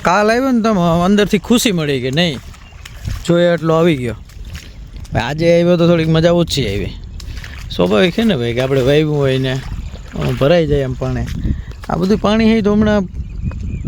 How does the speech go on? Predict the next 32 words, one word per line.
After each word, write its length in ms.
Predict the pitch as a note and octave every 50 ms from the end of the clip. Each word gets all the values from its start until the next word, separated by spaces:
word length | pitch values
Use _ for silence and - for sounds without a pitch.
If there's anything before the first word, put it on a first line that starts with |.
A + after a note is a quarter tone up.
| - - - - - - - - - - - - - - -
પૂરું, 320 | G3+ G3 F#3 D#3+ - C#3
મતલબ 280 | D#3 E3+ E3+ F3+ E3 C#3+
કે 80 | D3
નીકળી 320 | D3 D#3+ F3 F3 E3+ E3 D#3
જ 80 | B2
જવાનું 340 | - A#2+ G#2+ G#2+ G#2+ G#2 -
હોય, 100 | E3+ G#3
એ 100 | B3+ F3+
રહેવાનું 360 | C#3 C#3+ C#3 D3+ C#3 A#2+ A#2+
નથી. 180 | G2+ F#2+ - F#2+
આ 40 | F2+
પાણી 280 | - A#2+ B2 B2 B2+
આવે 160 | D#3 A3 D4 B3
ને 100 | E3 D3+
બધું 360 | D3+ D#3+ D3+ E3 D#3+ D#3 -
ઉપરથી 380 | - - - D3 C3 - -
આવતું 260 | C3+ C3 A#2 - A2+ G#2+
હોય 40 |
ખેતરનું. 500 | - - A2+ - - G2+ G2 G#2 A#2+ -
સેલ 360 | - - - A3 A#3+ B3+ B3 A#3
મહેનત, 460 | B3 B3+ A#3+ G#3 D3+ A#2+ - - -
પણ 120 | - C#3
આ 120 | - - -
તો 220 | - - F3 E3
બધું 380 | D#3 D3+ D3+ D#3 F3+ E3 E3 C3+
ભેગું 300 | C3+ D#3+ F3 E3+ F3 E3+
થયું 200 | - G3 F#3+ F3
હોય 60 | D#3
તો 120 | C3+ C#3+
ધીમે 240 | C3 D#3+ E3 D#3 C#3+
ધીમે 240 | B2 C#3+ C3 D3 F3+
નીકળે, 380 | G3+ A#3 G#3+ D#3+ C3 A2+ A#2